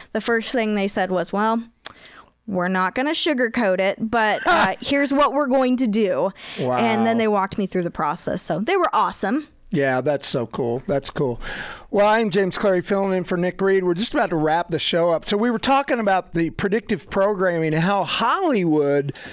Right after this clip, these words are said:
Speaker 2: tells us what's gonna happen. So these two movies that are, have been out recently, Leave the World Behind and Civil War, they're telling us there could be a cyber attack.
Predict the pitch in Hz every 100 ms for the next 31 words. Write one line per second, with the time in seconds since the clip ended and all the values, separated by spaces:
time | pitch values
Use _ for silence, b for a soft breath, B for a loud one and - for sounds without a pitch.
0 | B B - - 214 247 339 330 214 180
1 | 156 - - 202 196 - 226 226 254 294
2 | 302 - - - 196 185 - - 262 285
3 | 262 226 240 175 131 123 151 180 - B
4 | B B B B - 165 165 160 160 165
5 | 190 180 151 175 190 185 185 160 156 175
6 | 165 156 180 226 214 208 208 202 175 175
7 | 156 147 151 175 - _ _ - 208 185
8 | 170 143 - 226 208 208 240 311 320 180
9 | - _ _ _ _ _ _ _ _ B
10 | B B B B B 233 - 262 285 269
11 | 175 123 - 262 156 170 - 220 170 185
12 | 196 190 190 151 143 131 - 156 151 165
13 | 190 185 208 262 311 -